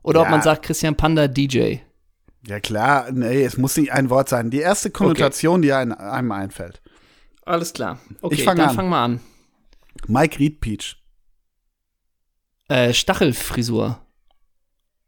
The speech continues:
Speaker 2: Hm.
Speaker 1: Oder hatte der nicht einen Mittelscheitel?
Speaker 2: Ja, ich später, aber Stachelfrisur, äh, ist für mich keine entfernte Konnotation, deshalb wird das schon
Speaker 1: Nee, genau,
Speaker 2: hinhauen.
Speaker 1: so ein, so ein gegelter, so ein Igel stelle, hab ich bei
Speaker 2: Mhm.
Speaker 1: dem. Sergej Juran.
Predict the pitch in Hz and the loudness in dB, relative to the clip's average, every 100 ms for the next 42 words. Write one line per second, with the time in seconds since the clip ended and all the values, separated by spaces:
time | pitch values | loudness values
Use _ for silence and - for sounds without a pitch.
0 | _ 151 107 135 _ _ _ _ _ _ | _ -6 -4 -8 _ _ _ _ _ _
1 | _ - 180 180 196 170 170 160 151 170 | _ -2 0 2 2 2 4 4 2 2
2 | - 220 214 233 247 _ _ - 117 127 | 2 0 0 -2 -6 _ _ -6 -4 0
3 | 143 143 - - 190 170 127 135 131 151 | 2 2 0 0 0 2 2 0 0 2
4 | 190 202 196 180 208 190 180 185 220 - | 2 2 0 4 4 2 -2 -4 -4 -8
5 | - 151 190 196 185 - - 190 196 208 | -6 -2 0 0 0 -4 0 2 2 -2
6 | 180 220 262 151 127 120 113 107 120 120 | 0 0 0 0 0 0 -2 -4 -4 -2
7 | 123 127 156 156 170 170 208 202 147 160 | -2 -2 -4 0 2 4 4 4 2 0
8 | 156 - _ _ - 160 160 156 180 220 | -4 -10 _ _ -4 0 0 2 2 2
9 | 185 117 139 156 151 - 240 180 131 127 | 0 0 0 -2 -4 -4 0 2 0 -2
10 | - 127 - 135 131 131 127 120 123 - | -4 -4 -4 -4 -2 0 0 0 -4 -10
11 | _ _ - - _ _ _ _ _ - | _ _ -20 -20 _ _ _ _ _ -10
12 | 131 151 180 170 170 180 131 117 120 | -4 -2 0 0 0 -2 -2 -4 -6